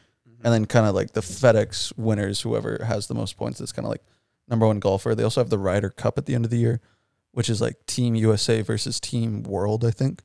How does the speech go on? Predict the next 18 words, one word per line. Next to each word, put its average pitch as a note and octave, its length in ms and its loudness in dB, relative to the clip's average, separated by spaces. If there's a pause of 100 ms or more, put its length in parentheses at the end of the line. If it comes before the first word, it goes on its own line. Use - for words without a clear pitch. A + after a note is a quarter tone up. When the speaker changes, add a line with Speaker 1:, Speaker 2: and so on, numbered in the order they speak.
(240)
Speaker 1:
Okay. C#3 260 -14
Speaker 2:
And A2 80 2
they A2+ 80 4
take, G#2+ 200 0
like, A2+ 160 0
the A#2 80 2
best - 640 0 (360)
eight A2+ 380 0
or G#2 80 -2
twelve G#2+ 540 0 (160)
American G#2+ 340 0
golfers A2 380 0
and A2+ 80 -8
the G#2+ 60 -4
best - 300 -4
twelve A2+ 340 0
or - 160 -4
eight, A#2+ 240 -8